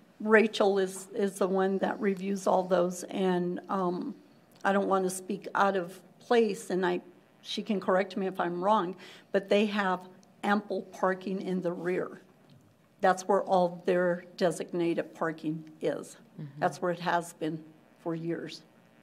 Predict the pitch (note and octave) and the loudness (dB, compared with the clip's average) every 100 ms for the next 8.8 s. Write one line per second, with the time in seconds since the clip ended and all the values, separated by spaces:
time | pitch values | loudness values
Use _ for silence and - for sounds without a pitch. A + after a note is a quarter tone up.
0 | _ _ - - - - - - D#3 D#3+ | _ _ -20 -20 -20 -20 -10 -4 -2 -4
1 | - - - F3 - F#3 E3+ E3+ E3+ F#3 | -8 -16 -8 -8 -4 -4 0 -2 -2 -6
2 | F#3 F3 - - F3+ F3+ G#3 G3 G#3+ B3 | -8 -10 -8 -6 2 4 6 6 6 4
3 | - F#3+ G#3 G#3 G3+ F#3+ F3+ E3+ F3 F3+ | 4 2 2 2 2 2 2 2 4 4
4 | F3+ F3+ F#3 F3+ - D#3+ D#3+ D#3+ E3+ E3 | 4 4 2 2 -2 -4 0 0 2 0
5 | E3 - F3+ - G3 F#3+ D#3+ D#3 D#3 E3 | -2 -4 -4 -2 0 0 0 0 -2 -4
6 | A3 - D#3 D#4+ D#3 D#3+ D#3+ D#3+ - D#3+ | -6 -10 -4 -2 -2 -4 -6 -8 -8 -8
7 | D#3+ - D3 D#3 D3+ D#3 D3 D3 E3 D#3 | -8 -10 -10 -10 -8 -8 -8 -8 -6 -6
8 | D#3 D#3 D#3+ D#3+ D#3+ D3+ - | -6 -4 -2 -2 -4 -6 -12